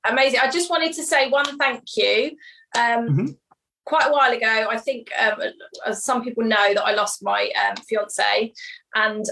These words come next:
Speaker 1: I wanted to say a massive thank you, because after I'd lost him, the grooming industry pulled together and did the most amazing fundraiser for me, led by the amazing Sarah Bakewell. Um,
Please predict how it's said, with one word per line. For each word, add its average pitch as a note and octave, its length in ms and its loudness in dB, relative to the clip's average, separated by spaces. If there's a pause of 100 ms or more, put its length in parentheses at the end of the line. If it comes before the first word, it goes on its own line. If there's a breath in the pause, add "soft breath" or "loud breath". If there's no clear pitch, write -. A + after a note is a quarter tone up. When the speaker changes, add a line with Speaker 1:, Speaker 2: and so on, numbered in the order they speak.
Speaker 1:
I G#3+ 80 2
wanted G#3+ 220 2
to - 60 -6
say G3+ 340 2
a G#3 100 -6
massive A3 360 -2
thank G3+ 280 -4
you, G3+ 80 -6
because G3+ 260 -4
after G#3+ 300 0
I'd G#3+ 120 0
lost G#3+ 340 -4
him, F#3+ 240 2
the G3 60 -6
grooming G#3+ 380 -4
industry F#3+ 580 -4
pulled A3 200 -2
together F#3+ 520 0 (320 loud breath)
and F#3+ 120 -2
did G3+ 200 0
the G3 80 -4
most G3 360 0
amazing G#3 540 -2
fundraiser F3+ 640 -4
for F#3 160 -2
me, F#3 120 0
led G#3 220 0
by F#3+ 320 2
the F#3+ 80 -2
amazing G3 340 -4
Sarah F#3 300 -2
Bakewell. - 580 -4 (420 loud breath)
Um, G3 600 0